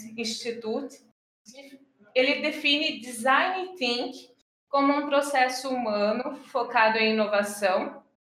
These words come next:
centrado no ser humano e que enfatiza a observação, colaboração, aprendizado rápido, visualização de ideias,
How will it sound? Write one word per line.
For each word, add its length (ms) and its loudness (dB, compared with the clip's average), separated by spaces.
centrado 760 0
no 160 -2
ser 420 0
humano 540 2
e 160 -2
que 100 -4
enfatiza 760 2
a 100 2
observação, 1120 -2
colaboração, 1200 2
aprendizado 960 2
rápido, 720 0
visualização 960 -2
de 220 -8
ideias, 800 0